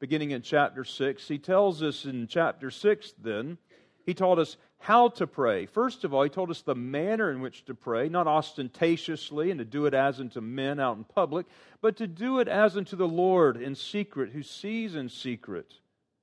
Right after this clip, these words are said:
who hears your private praying. And then he goes on to give us the petitions of what we now call the Lord's Prayer, showing us what we are to pray. So he's shown us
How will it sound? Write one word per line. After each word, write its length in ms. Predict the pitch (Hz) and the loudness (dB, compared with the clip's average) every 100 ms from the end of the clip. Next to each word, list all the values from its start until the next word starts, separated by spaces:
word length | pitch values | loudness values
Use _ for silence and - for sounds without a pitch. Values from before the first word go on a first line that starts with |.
| _ _ - | _ _ -6
who 80 | |
hears 500 | 180 170 214 233 190 | -4 0 2 2 2
your 120 | 165 143 | -2 -4
private 580 | - 143 147 123 107 | 0 2 2 0 -6
praying. 420 | - 104 90 69 - _ _ _ _ _ | -6 -8 -6 -10 -18 _ _ _ _ _
And 120 | 175 170 | -4 -2
then 80 | |
he 80 | 226 | 0
goes 280 | 214 214 175 | 4 4 4
on 280 | 190 190 175 | -2 -2 -4
to 280 | 175 160 143 _ _ | -2 -2 -4 _ _
give 160 | 165 170 | -4 -2
us 340 | 165 - - 143 | -2 -4 -12 -8
the 120 | 135 | -6
petitions 800 | 143 139 220 247 - 165 127 131 | -6 -4 -2 -2 -4 -8 -6 -4
of 160 | 123 | -4
what 180 | 131 143 | -2 -4
we 160 | 139 139 | -4 -4
now 220 | 139 135 | -2 -4
call 240 | - 135 | -2 -4
the 80 | 117 | -4
Lord's 520 | 113 156 208 196 165 - | -6 2 2 2 -4 -16
Prayer, 480 | - 107 104 117 - _ | -6 -4 -2 -4 -8 _
showing 460 | - - 175 175 165 | -18 2 4 4 2
us 120 | 139 | -2
what 460 | 117 117 208 226 - | -4 2 4 4 0
we 160 | 156 | 0
are 240 | 151 131 135 | 2 2 2
to 140 | 151 | -4
pray. 420 | - 208 - - - _ _ _ _ _ _ _ _ _ _ _ _ _ _ _ _ | -8 -6 -6 -8 -12 _ _ _ _ _ _ _ _ _ _ _ _ _ _ _ _
So 140 | - | 4
he's 100 | 202 | 4
shown 300 | - 220 233 | 4 2 2
us 560 | 196 147 - - - | 0 -4 -10 -16 -18